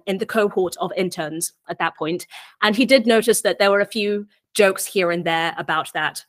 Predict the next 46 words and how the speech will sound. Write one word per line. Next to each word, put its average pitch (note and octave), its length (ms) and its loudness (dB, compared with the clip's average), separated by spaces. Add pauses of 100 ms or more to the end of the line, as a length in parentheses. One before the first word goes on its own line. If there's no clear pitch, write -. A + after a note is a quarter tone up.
(460)
but F#3+ 80 -6
he F3+ 100 -2
sort F3 140 -4
of E3+ 60 -8
brushed A3 200 4
it F#3 80 -2
off, E3+ 160 0
saying, E3+ 340 0
"This - 140 0
is G#3 100 4
my F#3 140 2
vocation, A#3+ 480 4
it's - 180 -4
my F3+ 80 -2
calling, F#3 580 2 (100)
you F#3 100 -8
know, C#3+ 160 -8 (180)
not G#3+ 100 2
the G#3+ 80 -8
first G#3 180 2
time G3 100 -2
I've E3+ 140 0
heard F3+ 200 4
this, E3+ 340 2 (460)
it's F3+ 160 0
fine, D#3+ 260 -4
carry F#3+ 320 2
on." D#3 280 0 (600)
On A#3+ 100 6
the C4+ 80 6
first F#4 340 6
day, F#3 340 0 (300)
he C#4+ 280 0
and B3 180 0
the A3+ 180 -2
others F3+ 380 0
were A3 80 4
introducing A3+ 560 0
themselves E3+ 460 -2
to - 100 -10
each F#3 180 -4
other C4+ 320 4 (220)
and F#3+ 160 0
to - 80 -10
the G3+ 80 -2
supervisors. G3+ 800 -4